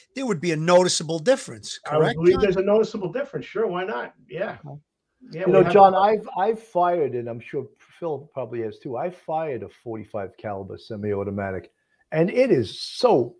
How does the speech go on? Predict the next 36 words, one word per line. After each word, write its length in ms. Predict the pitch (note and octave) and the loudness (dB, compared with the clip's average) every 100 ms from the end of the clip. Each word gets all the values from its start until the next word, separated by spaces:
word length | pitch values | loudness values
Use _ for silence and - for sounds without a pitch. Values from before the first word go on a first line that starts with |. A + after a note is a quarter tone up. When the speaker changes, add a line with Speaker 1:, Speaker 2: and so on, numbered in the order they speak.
| _ | _
Speaker 3:
super 400 | - A#3 E3+ G#2+ | -10 -8 -4 -6
powerful. 600 | - D3+ C#3+ - D2 _ _ _ _ - | -2 2 2 0 -14 _ _ _ _ -10
If 160 | D3+ | -2
you 100 | B3 | 0
Speaker 2:
Yeah. 140 | D#3 A#3 | 2 4
Speaker 3:
fire, 260 | A#3+ F#3+ | 6 6
like, 260 | E3 E3 D#3 - | 6 2 0 -2
you 80 | G3 | 0
know, 100 | C#3+ | 0
fifty 460 | - F3+ F#3 D3 | 0 -4 -2 -6
rounds, 400 | C#3+ F#3+ C3+ A2+ | -2 -4 -4 -8
it 260 | - A3 B3 | -12 -4 -2
actually, 300 | G#3+ - F#3 | -4 -6 -4
your 180 | G3+ - | -4 -2
hand 280 | G#3 G#3+ B2 | -6 -6 -6
hurts 300 | D3 A3 - | -4 -6 -6
at 140 | A2+ | -16
the, 220 | - A2 - - | -12 -14 -14 -18
uh, 340 | A#2+ A2+ C#3 | -16 -14 -14
at 100 | C3 - - | -16 -18 -10
the 100 | D3+ | -4
end 160 | D3+ D3+ | -2 0
of 160 | B2+ - _ _ | -2 -8 _ _
firing 380 | - E3 D#3+ C#3+ | -2 0 2 0
fifty 420 | B2 D#3 D3+ C#3+ | -2 -2 -2 -6
rounds, 420 | C3+ F#3 A#2 G#2+ _ _ _ _ | -2 -4 -4 -10 _ _ _ _
'cause 180 | F3+ - | -2 4
the 100 | F3 | 2
recoil 720 | F3 C4 - B3 G#3+ D3 C3 | 2 -2 2 6 6 6 4
on 160 | A#2+ | 0
that, 160 | A#2+ A#2+ | -4 -6
like 200 | B2+ A#2+ | -8 -8
you 80 | C#3+ | -12
saw, 300 | - E3 C#3 | -6 -2 -2
Speaker 2:
Yeah. 140 | F3 - _ - | -4 -14 _ -12
Speaker 3:
and 140 | D3 | -12